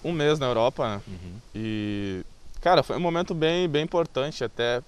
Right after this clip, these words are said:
Speaker 1: em função do, do momento que nós vivemos aqui no Brasil, né? A gente tá num período bem complicado, não só no Brasil, no mundo em si.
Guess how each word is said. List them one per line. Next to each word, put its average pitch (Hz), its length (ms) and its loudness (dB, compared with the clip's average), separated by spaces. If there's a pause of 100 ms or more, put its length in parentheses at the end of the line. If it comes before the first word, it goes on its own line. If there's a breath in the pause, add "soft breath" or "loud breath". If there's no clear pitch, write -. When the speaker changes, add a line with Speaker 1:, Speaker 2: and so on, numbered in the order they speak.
(120)
Speaker 1:
em 135 60 -6
função 135 460 -4
do, 143 360 -2 (640 loud breath)
do 131 120 0
momento 170 300 2
que - 60 -6
nós 220 160 4
vivemos 190 220 2
aqui 175 180 0
no 170 80 2
Brasil, 131 380 2
né? 104 140 -6 (100)
A 82 60 -16
gente 92 180 -14
tá 104 100 -4
num 110 120 -4
período 117 360 -4
bem 113 200 -6
complicado, 120 360 -2
não 185 120 0
só 208 120 2
no 208 80 2
Brasil, 143 320 2
no 123 120 -4
mundo 131 360 -4
em 120 40 -4
si. 131 260 -8